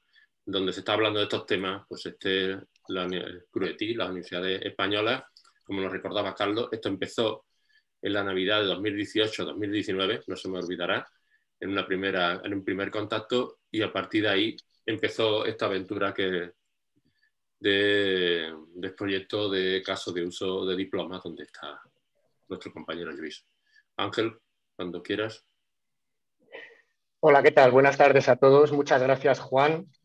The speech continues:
Speaker 2: y Pedro, por invitarnos a Montaña y a mí. Soy Ángel Martín, soy parte de la sgad, efectivamente, y represento a España en el European Blockchain Partnership que firmó España en el año dos mil dieciocho, como ha señalado Juan.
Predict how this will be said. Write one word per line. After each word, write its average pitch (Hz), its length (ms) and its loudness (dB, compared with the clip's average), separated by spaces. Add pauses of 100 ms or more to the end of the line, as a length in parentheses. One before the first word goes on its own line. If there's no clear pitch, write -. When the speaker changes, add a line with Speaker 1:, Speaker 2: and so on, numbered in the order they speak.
Speaker 2:
y 127 180 -8
Pedro, 135 360 2
por 139 140 2
invitarnos 127 640 0
a 123 100 -2
Montaña 123 640 -2
y 123 100 0
a 117 80 2
mí. 139 320 -2 (920)
Soy 156 160 8
Ángel 143 240 4
Martín, 151 420 -2
soy 135 160 0
parte 131 360 0
de 120 120 0
la 117 140 2
sgad, 147 440 4
efectivamente, 127 1000 2
y 123 340 -2
represento 131 540 2
a 147 40 12
España 160 720 2
en 131 180 0
el 127 220 -2
European 135 460 0
Blockchain 127 420 -6
Partnership 127 600 2
que 135 80 0
firmó 135 480 4
España 139 640 0
en 127 80 -4
el 117 120 -2
año 123 200 0
dos 117 140 -2
mil 117 100 -4
dieciocho, 113 560 -4
como 117 140 2
ha 110 40 2
señalado 107 680 0
Juan. 98 220 -8